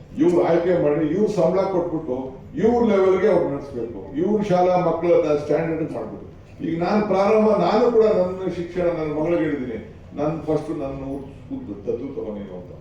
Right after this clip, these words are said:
ಈಗ ನನ್ನ ಸ್ಕೂಲ್ ದತ್ತು ತಗೊಂಡಿದ್ದೆ. ನಾನು ಮೂರು ಸ್ಕೂಲಿಗೆ ಅಲ್ಲ, ದತ್ತು ಮೂರು ಸ್ಕೂಲ್ ಇದೆ ನಂದು,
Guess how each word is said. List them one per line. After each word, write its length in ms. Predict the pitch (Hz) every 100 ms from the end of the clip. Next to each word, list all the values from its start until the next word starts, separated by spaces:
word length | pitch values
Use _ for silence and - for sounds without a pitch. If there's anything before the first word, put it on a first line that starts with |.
| - - -
ಈಗ 180 | 175 170
ನನ್ನ 120 | 170
ಸ್ಕೂಲ್ 380 | 165 - 180 151
ದತ್ತು 180 | 147 156
ತಗೊಂಡಿದ್ದೆ. 880 | - 104 101 - - - - - -
ನಾನು 260 | 175 196
ಮೂರು 240 | 180 180 -
ಸ್ಕೂಲಿಗೆ 380 | - 170 156
ಅಲ್ಲ, 100 | 135
ದತ್ತು 420 | 151 127 123 - 135
ಮೂರು 180 | 156
ಸ್ಕೂಲ್ 240 | - 160 147
ಇದೆ 140 | 123
ನಂದು, 560 | 120 110 110 - -